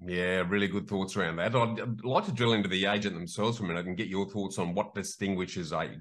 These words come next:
great selling agent from an average run-of-the-mill real estate agent then.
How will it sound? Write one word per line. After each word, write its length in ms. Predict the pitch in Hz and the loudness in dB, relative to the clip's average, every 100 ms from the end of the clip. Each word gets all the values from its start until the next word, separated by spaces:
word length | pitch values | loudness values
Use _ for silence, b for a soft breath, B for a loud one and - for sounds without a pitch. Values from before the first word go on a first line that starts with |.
| - | -8
great 380 | 90 104 160 | 0 2 2
selling 360 | - 92 80 80 | 0 -2 0 -2
agent 380 | 82 85 90 - | -2 -2 -6 -6
from 120 | 82 | -4
an 80 | 85 | 0
average 340 | 90 87 80 | 0 -2 -4
run-of-the-mill 580 | 82 85 80 80 85 87 | -2 -2 -2 -2 -2 -2
real 180 | 80 62 | -4 -8
estate 300 | - 67 65 | -8 -6 -6
agent 260 | 67 64 | -8 -10
then. 180 | - - | -14 -16